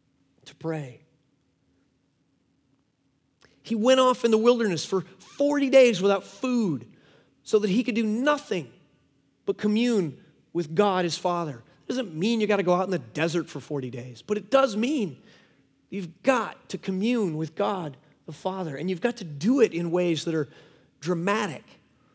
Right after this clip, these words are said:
and hard. This doesn't happen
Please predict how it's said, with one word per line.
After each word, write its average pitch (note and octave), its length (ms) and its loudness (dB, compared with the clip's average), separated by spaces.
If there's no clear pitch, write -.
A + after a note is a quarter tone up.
and C#3+ 100 -10
hard. C#3+ 640 -4
This D#3 160 -8
doesn't F3 420 -6
happen D3 520 -10